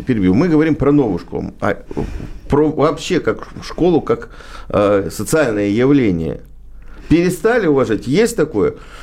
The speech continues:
Ну вот, э, учителя говорят, да, вот мы чувствуем, что раньше вот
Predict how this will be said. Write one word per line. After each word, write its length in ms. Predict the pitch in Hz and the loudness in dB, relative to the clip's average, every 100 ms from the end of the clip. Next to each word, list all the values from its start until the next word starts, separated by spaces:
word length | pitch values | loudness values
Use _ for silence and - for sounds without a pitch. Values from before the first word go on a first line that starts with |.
| - | -4
Ну 100 | 127 | 2
вот, 220 | 156 156 120 | 2 2 -2
э, 80 | |
учителя 580 | 120 131 120 - 180 254 | -2 -2 -6 -2 0 0
говорят, 400 | 185 156 123 113 - - - - | 2 2 2 0 -6 -20 -20 -14
да, 300 | 110 196 269 | -4 0 0
вот 240 | 202 196 196 | 0 0 -2
мы 120 | 196 | -2
чувствуем, 500 | 185 175 151 113 104 | 0 2 2 0 -2
что 360 | 95 120 117 - | -2 0 0 2
раньше 600 | 123 214 240 - 127 - - | 0 0 -2 0 0 0 -2
вот 240 | 127 - | -2 -4